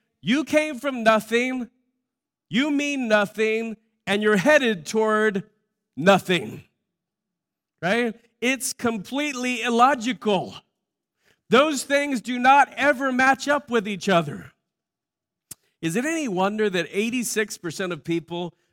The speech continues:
around the age of the prodigal admit to wrestling with depression,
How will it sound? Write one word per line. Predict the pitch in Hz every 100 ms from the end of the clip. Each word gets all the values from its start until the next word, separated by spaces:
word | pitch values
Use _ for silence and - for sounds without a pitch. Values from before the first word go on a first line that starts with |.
| -
around | 143 180 214
the | 208
age | 196 202
of | 165
the | 156
prodigal | 170 165 170 - 175 175 - _ _ _ _ -
admit | 139 135 151 160 196 196 _ _ _
to | - 165
wrestling | 143 156 170 - 180 190 180
with | 156 151 151 - - _ _ -
depression, | 135 - 165 160 - 175 170